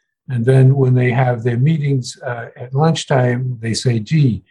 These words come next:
what we have to do is print some money." And then they get to the afternoon and they have a, a tummy ache from what they ate at lunch.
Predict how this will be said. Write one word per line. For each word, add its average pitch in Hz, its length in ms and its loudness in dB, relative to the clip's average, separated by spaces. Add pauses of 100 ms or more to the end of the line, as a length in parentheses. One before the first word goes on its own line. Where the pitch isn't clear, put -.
(320)
what 139 180 -2
we 135 120 4
have 127 240 2
to 135 80 0
do 123 260 4
is 117 120 0
print 131 260 2
some 127 200 0
money." 135 420 4 (420)
And 131 160 2
then 139 240 8
they 131 160 6
get 135 180 2
to 143 120 -4
the 131 160 4
afternoon 147 600 4
and 139 100 2
they 131 100 0
have 131 280 0
a, 120 120 -6 (160)
a 107 100 -20
tummy 180 340 4
ache 117 260 0
from 120 160 -4
what 123 160 -4
they 120 160 -2
ate 127 200 6
at 127 160 -4
lunch. 165 420 2